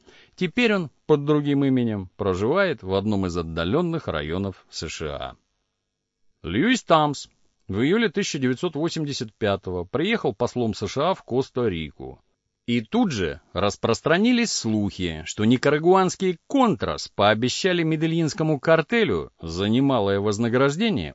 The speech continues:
убить Тамза. Все же его не тронули.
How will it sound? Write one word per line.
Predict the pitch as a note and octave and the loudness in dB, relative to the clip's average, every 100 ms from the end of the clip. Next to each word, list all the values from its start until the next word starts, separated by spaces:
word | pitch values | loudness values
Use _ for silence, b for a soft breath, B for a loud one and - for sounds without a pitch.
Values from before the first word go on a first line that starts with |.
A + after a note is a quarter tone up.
| _ | _
убить | G#3+ G#3+ A#2+ F2+ C#2+ - _ _ | -4 -2 -2 -6 -8 -18 _ _
Тамза. | G2+ E2+ D2+ D2+ C2 - _ _ _ b b b | -4 -2 -4 -10 -14 -18 _ _ _ b b b
Все | - A3 | -2 0
же | A#3 | 2
его | D3 B2+ D#3+ E3 - | 2 4 2 0 -4
не | G2+ A2+ | 0 0
тронули. | - G2 F2+ E2 D2 C#2 | 0 0 0 -2 -6 -10